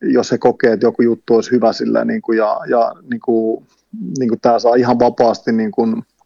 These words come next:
kokeilla ja, ja niin kuin testaa uusia annoksia, mut sit loppupeleissä menee siihen kumminkin yleensä, että sit minä ja mun niin kuin lähimmät esimiehet, tota, tehdään sitten se niinku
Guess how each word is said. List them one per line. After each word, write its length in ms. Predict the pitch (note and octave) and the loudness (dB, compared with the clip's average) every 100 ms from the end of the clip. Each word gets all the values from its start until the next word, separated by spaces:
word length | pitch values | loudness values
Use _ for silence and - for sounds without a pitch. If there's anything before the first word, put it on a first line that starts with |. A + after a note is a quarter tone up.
| _ _ _ _ _ _ - - | _ _ _ _ _ _ -20 -6
kokeilla 480 | - C#3 C#3 C3 B2 | -2 2 2 2 2
ja, 280 | B2 B2 C3 | 2 0 0
ja 60 | C#3 | 0
niin 160 | C3 B2 | 0 0
kuin 120 | C3 | 0
testaa 340 | C#3 - B2+ | 0 2 2
uusia 360 | B2 B2+ C3 B2+ | 2 2 2 2
annoksia, 480 | C3 A#2+ C3 A#2 A2 - - - - - - | 0 0 0 0 0 -8 -12 -10 -12 -10 -6
mut 120 | G#2 | -2
sit 140 | C3 - | -2 0
loppupeleissä 580 | C#3 - B2+ D3+ D3 D#3 | 0 2 2 2 2 2
menee 260 | D3 C#3+ A#2+ | 2 2 2
siihen 360 | C3+ B2+ B2+ | 2 2 0
kumminkin 680 | C3 C3 B2+ G#2+ B2+ A#2+ A#2+ - - | 0 0 0 0 0 0 -4 -8 -4
yleensä, 460 | B2 A#2+ A#2 A#2 A2+ | 0 2 0 0 0
että 140 | A2 | 0
sit 140 | A#2+ - - | -6 -8 -4
minä 300 | A#2+ A2+ A2+ | -2 0 0
ja 180 | A2 - | 0 -2
mun 220 | A#2 A2+ | -6 -4
niin 160 | A2+ G#2+ | -6 -4
kuin 220 | A#2 A2+ - - | -4 -6 -10 -4
lähimmät 460 | A#2+ A2+ A2+ A2 - - - _ | 0 0 0 -2 -4 -16 -20 _
esimiehet, 560 | A#2 - A2+ A2 G#2+ G#2+ | -6 -2 -2 -2 -2 -4
tota, 340 | - - - A2 - - - - - _ _ _ _ _ | -10 -8 -4 -4 -8 -18 -16 -18 -20 _ _ _ _ _
tehdään 360 | C3+ B2+ A#2+ A#2 | 0 2 0 0
sitten 160 | - | -8
se 60 | C3 | -14
niinku 560 | B2+ B2+ A#2+ A#2+ - | -4 0 2 2 -2